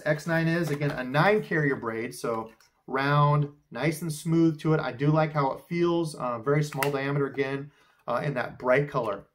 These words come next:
I always use braid to a liter on my spinning stuff. Um, so when you go with that bright color, that's really just to see where your line is. I've got a seven, you know, eight foot leader on there leading down to my lure that's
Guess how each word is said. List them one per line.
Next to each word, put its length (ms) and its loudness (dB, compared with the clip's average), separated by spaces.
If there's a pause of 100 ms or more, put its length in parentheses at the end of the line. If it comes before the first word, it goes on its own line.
(160)
I 140 -4
always 400 2
use 140 0
braid 380 0
to 100 -2
a 20 4
liter 440 0
on 120 2
my 100 -2
spinning 360 -4
stuff. 420 2 (400)
Um, 160 -4
so 140 -8
when 120 2
you 80 2
go 140 6
with 120 4
that 200 2
bright 240 2
color, 220 0
that's 240 0
really 180 0
just 200 -6
to 60 -6
see 140 -6
where 160 -2
your 120 -4
line 260 0
is. 320 -8 (360)
I've 160 -4
got 160 6
a 60 0
seven, 500 -2
you 80 -6
know, 200 -6
eight 200 -2
foot 160 -6
leader 300 2
on 160 2
there 360 -4 (220)
leading 280 2
down 180 2
to 60 -4
my 140 -4
lure 360 4
that's 300 -10